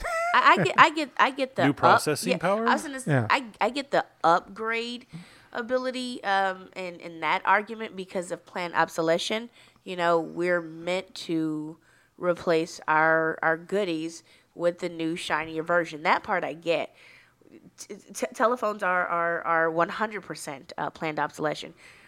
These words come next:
Speaker 1: But what I don't get is this war between Xbox and P S. It's like
Speaker 3: Uh, that, that's from the, uh, shareholders.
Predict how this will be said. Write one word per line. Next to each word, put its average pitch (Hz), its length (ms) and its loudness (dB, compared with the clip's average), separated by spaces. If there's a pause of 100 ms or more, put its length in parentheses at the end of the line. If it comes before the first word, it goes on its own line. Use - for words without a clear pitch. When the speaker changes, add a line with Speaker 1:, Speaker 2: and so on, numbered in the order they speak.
(120)
Speaker 1:
But 170 380 4 (300)
what 170 180 2
I 226 140 8
don't 277 200 -2
get 175 220 0
is 160 220 -6
this 165 280 -8
war 175 480 -6
between 156 800 -12
Xbox - 880 -4
and 147 280 -6
P 143 260 -8
S. 135 320 -10 (520)
It's 196 280 -4
like 196 520 2 (460)
Speaker 3:
Uh, 139 120 8
that, 135 200 6
that's 127 240 8
from 120 320 4
the, 110 200 4
uh, 98 120 4
shareholders. 131 720 4